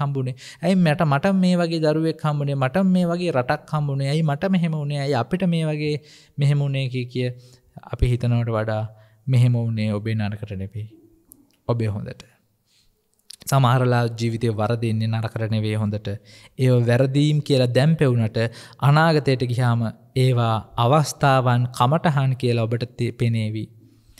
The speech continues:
එහෙනම් කමටහනක් කරගන්න. <clears throat>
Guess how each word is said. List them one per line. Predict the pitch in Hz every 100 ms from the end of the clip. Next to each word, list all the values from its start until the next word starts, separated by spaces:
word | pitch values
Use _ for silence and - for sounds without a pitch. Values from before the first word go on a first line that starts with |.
| _
එහෙනම් | - 113 110 - _ _ _ -
කමටහනක් | 123 120 110 107 101
කරගන්න. | - - - 123 - _ _ -
<clears throat> | 156